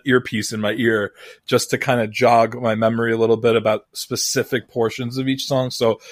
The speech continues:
I will have a choice made by the end of this, but I will say Out for the Glory is definitely, um, gunning for that song of the week title. So, uh, th-, you know, there's a little bit of, uh,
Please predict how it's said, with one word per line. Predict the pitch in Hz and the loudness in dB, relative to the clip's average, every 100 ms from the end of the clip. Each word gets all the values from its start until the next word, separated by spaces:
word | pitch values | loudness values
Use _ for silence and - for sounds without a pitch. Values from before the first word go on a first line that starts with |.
| - 131 | 0 6
I | 147 | 8
will | 160 | 8
have | 156 139 | 6 4
a | 131 | 0
choice | - 127 117 123 | 2 2 0 -2
made | 117 110 | -4 -2
by | 113 | -2
the | 107 104 | -2 -2
end | 107 | -2
of | 110 | 0
this, | 113 - | 0 0
but | - 110 - | -2 0 4
I | 123 | 4
will | 117 | 4
say | - 120 | 2 0
Out | 113 113 113 | 4 4 2
for | 117 107 | -8 -8
the | 104 | -4
Glory | 113 107 104 101 | 0 2 0 -2
is | 101 | 2
definitely, | 117 - 113 104 104 98 _ - _ - | 2 2 -6 -2 -4 -4 _ -20 _ 4
um, | 110 101 101 98 - _ _ _ 117 | 4 4 0 -10 -18 _ _ _ 0
gunning | 123 113 107 101 | 4 4 2 -2
for | 117 | 0
that | 107 107 - | 2 2 2
song | 120 110 | 0 0
of | 101 | -2
the | 104 | -4
week | 107 98 | -4 -4
title. | - 104 98 92 | 0 0 -2 -6
So, | - 104 101 | -4 -2 0
uh, | 101 98 101 | 0 0 -2
th-, | 113 117 113 | -2 -4 -4
you | 113 | -4
know, | 101 101 117 | -4 -4 -2
there's | 113 110 | -2 -2
a | |
little | 113 110 104 | -2 -2 -2
bit | 110 | -2
of, | 104 101 | -2 -2
uh, | 101 98 | -4 -4